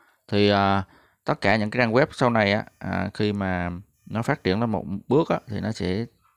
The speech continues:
phát triển theo kiểu như web ba chấm không anh em nha. Đó. Metaverse đó. Rồi.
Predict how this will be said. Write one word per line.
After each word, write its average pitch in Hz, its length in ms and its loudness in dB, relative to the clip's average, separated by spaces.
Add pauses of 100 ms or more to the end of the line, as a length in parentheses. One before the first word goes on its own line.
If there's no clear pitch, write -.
(260)
phát 143 200 -8
triển 95 180 2
theo 120 160 2
kiểu 98 200 2
như 123 120 2
web 123 180 4 (120)
ba 113 180 2
chấm 120 160 -2
không 127 260 4
anh 101 100 2
em 110 100 0
nha. 107 140 4 (360)
Đó. 104 220 2 (580)
Metaverse 104 420 2
đó. 143 120 2 (880)
Rồi. 98 220 4